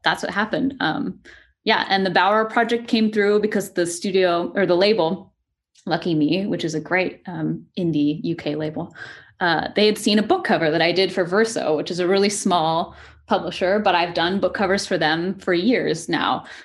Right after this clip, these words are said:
Um, and I just, you know, there's a slow trickle of those that I get to do. And I love those because, you know, they have such a value for design at Verso. So you get to do really interesting, compelling things. But they saw one of those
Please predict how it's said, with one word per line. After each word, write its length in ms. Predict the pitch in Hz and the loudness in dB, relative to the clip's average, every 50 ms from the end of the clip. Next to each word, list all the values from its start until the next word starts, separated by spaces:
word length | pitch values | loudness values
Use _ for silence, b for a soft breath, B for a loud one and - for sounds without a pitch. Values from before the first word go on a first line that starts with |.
| B B | B B
Um, 260 | - 180 160 156 156 156 | -2 0 2 2 0 0
and 140 | - 165 | 0 0
I 80 | 160 170 | 0 0
just, 260 | 151 180 - - - | 0 -2 -4 -4 -2
you 120 | 226 208 170 | -2 0 0
know, 280 | 151 143 - - 170 - | 2 0 0 -2 -4 -4
there's 140 | 196 196 185 | -4 -2 -2
a 40 | 175 | -2
slow 260 | - - 220 220 226 | 0 2 4 4 4
trickle 320 | 220 - 254 240 233 190 | 4 2 0 2 2 2
of 120 | 180 170 165 | 2 2 2
those 340 | 170 165 170 175 170 170 - | 0 2 2 0 0 -2 -6
that 200 | 185 - 165 156 | -2 0 2 2
I 340 | 160 156 156 156 - - - | 4 2 2 0 -4 -6 -2
get 120 | - 196 - | -2 -2 -2
to 100 | - 160 | -2 -6
do. 220 | 156 - 175 180 190 | 0 0 2 2 2
And 80 | 170 | 2
I 100 | 151 151 | 0 2
love 260 | 156 160 175 175 170 | 2 2 2 2 2
those 320 | - 156 156 180 185 180 - | 0 0 0 0 -2 -4 -6
because, 500 | - - - - 165 160 - - - - _ _ - | -14 -14 -8 -6 -4 -4 -4 -6 -10 -18 _ _ -4
you 100 | 247 220 | -4 -4
know, 120 | - - | -4 -4
they 100 | - 202 | -4 -4
have 180 | 165 180 180 - | -2 -4 -6 -4
such 160 | - - - | -4 -2 -2
a 80 | 180 | -2
value 320 | 170 - - - - - - | -2 -2 -2 -2 -2 -2 -4
for 140 | - - 180 | -4 -6 -8
design 360 | - 165 - - 185 175 175 | -6 -2 -2 0 0 0 -2
at 120 | - - - | -4 -6 -6
Verso. 320 | - 151 - - - 127 | -6 -6 -6 -6 -6 -6
So 160 | 147 - - | -6 0 0
you 80 | 170 165 | 0 0
get 80 | 190 - | 0 0
to 60 | 170 | 0
do 160 | 165 170 170 | 0 0 0
really 160 | 160 160 160 | 0 -2 -2
interesting, 400 | - 185 175 170 - - 156 151 | -2 -2 -4 -4 -2 -2 -2 -2
compelling 440 | 156 - 175 - - 147 156 160 160 | -2 -4 -2 0 0 0 0 -2 0
things. 280 | 156 226 220 190 - - | 0 0 0 0 -4 -4
But 160 | - - - | -4 0 0
they 80 | 190 185 | 0 2
saw 240 | - 226 226 262 | 4 4 2 4
one 140 | 262 226 165 | 2 0 -2
of 100 | 160 156 | -2 -2
those 300 | 156 151 151 147 - - | 0 0 0 -2 -4 -8